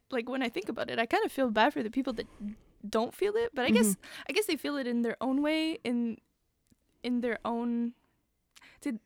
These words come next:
Speaker 1: dans leurs propres activités, dans leurs propres, euh, loisirs
Speaker 2: Right.
Speaker 1: ou you know, they fol-, they have to follow their bliss,
Speaker 2: Mm-hmm.
Speaker 1: which is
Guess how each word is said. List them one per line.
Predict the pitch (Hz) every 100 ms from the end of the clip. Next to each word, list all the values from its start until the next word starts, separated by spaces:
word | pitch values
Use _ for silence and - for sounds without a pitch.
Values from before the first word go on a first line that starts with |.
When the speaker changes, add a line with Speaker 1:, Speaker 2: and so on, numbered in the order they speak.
| 226
Speaker 1:
dans | 240
leurs | 247 -
propres | - 254 - 247
activités, | 233 240 240 240
dans | 233
leurs | 220 214
propres, | - 220 - -
euh, | 233 226 226 233 247 _ _ -
loisirs | 240 226 214 196 180 -
Speaker 2:
Right. | -
Speaker 1:
ou | - 113 _ _ _ - -
you | 269
know, | 277
they | 226 202 240
fol-, | - 233 240
they | 269
have | 247 262
to | 233
follow | 208 190 196
their | 202 196 220
bliss, | - - 226 - -
Speaker 2:
Mm-hmm. | 220 214 180
Speaker 1:
which | 220 233
is | 233